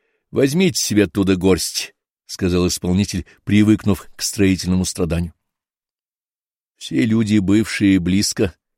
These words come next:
удовлетворенно засмеялись. Они пришли по делам планного снабжения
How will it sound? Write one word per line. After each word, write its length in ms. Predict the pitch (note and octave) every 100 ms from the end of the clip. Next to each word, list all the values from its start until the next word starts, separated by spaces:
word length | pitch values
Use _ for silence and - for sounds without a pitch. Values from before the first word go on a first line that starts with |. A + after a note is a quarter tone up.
| _ _ _
удовлетворенно 720 | F#2+ F2 F2+ E2 F2+ F#2 G2
засмеялись. 640 | F2+ - G2 F2 F2 - - _ _ _ _ _ _ _
Они 320 | F2+ C#3 G3 F#3+
пришли 480 | E3 D#3 - E3+
по 140 | C3+ C3+
делам 400 | B2 C#3 D3+ G#2
планного 500 | G2+ C#3 D3 B2+ A#2+
снабжения 640 | - G2+ F#2+ C3 B2+ G2